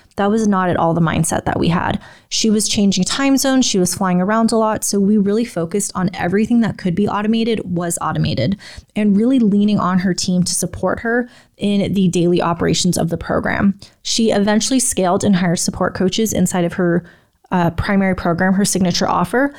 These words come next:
But at first she was really just focused on coaching and content. And then eventually she started to get some more support and delegation there as well. So we really stayed focused on growing her business organically using social media. And we had this signature program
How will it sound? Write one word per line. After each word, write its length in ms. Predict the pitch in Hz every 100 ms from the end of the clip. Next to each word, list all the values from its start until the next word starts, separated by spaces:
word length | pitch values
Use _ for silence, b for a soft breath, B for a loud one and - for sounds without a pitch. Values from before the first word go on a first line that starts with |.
| B B B
But 100 | -
at 80 | 220
first 260 | - 302 -
she 140 | 226
was 220 | 226 208
really 260 | 190 208 208
just 220 | 208 -
focused 360 | 170 175 190 -
on 220 | 180 180
coaching 380 | - 180 190 170
and 100 | 165
content. 580 | - 175 180 226 233 -
And 120 | 185
then 80 | 190
eventually 420 | 185 175 175 -
she 180 | 180 -
started 400 | 180 170 160 160
to 380 | - - 160 165 165 B B
get 180 | 190 -
some 140 | 196
more 160 | 185 175
support 420 | - 175 180 175
and 80 | 170
delegation 540 | 170 165 175 175 190
there 120 | 202
as 200 | - -
well. 360 | 175 - 196 208 B B B B
So 240 | - 208
we 160 | 196 226
really 260 | 214 220
stayed 360 | 277 - 185 202
focused 600 | - 170 208 214 - - _
on 320 | 190 180 175
growing 360 | - 180 180 185
her 120 | 175
business 480 | 180 170 180 180 175
organically 640 | 185 180 170 160 170 214
using 320 | 185 175 180 180
social 320 | 175 165 170
media. 400 | 160 170 214 214
And 180 | 185 180
we 180 | 190 175
had 460 | - 190 226 190
this 200 | 185 190
signature 560 | - - 185 190 185 190
program 580 | - 170 160 214 247